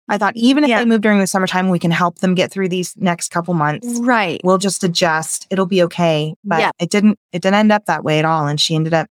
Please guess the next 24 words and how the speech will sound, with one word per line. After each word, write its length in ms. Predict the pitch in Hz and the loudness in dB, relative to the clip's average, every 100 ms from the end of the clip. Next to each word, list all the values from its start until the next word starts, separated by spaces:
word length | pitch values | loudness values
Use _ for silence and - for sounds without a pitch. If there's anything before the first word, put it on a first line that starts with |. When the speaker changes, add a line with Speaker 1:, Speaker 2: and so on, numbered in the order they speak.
| _ - | _ -8
Speaker 1:
going 280 | 165 165 170 | -2 0 0
to 80 | 175 | -2
Florida. 540 | - 170 170 170 170 - _ _ _ _ _ _ _ - | 0 0 2 0 -2 -8 _ _ _ _ _ _ _ -4
We 180 | 185 208 | 0 2
didn't 160 | 208 | 4
even 140 | 185 170 | 2 2
get 120 | 160 | 0
a 40 | 156 | 0
chance 260 | 170 156 | -2 0
to 60 | 165 | -2
say 140 | 175 160 | -2 -2
goodbye 280 | 156 156 | -2 -2
to 60 | 156 | -2
the 80 | 156 | -4
kids 320 | - 156 151 | 0 -2 0
or 120 | - | -2
anything 320 | 160 165 156 160 | 0 -2 -2 -2
like 220 | 156 151 | -2 -2
that. 320 | 156 151 - - | -2 -2 -4 -2
And 420 | 160 156 151 - 294 | 0 2 0 -2 -2
Speaker 2:
Oh 360 | 320 349 339 | 0 2 4
my 160 | 285 240 | 2 4
Speaker 1:
it 120 | 220 208 | 2 0
was, 260 | 247 - | -2 -4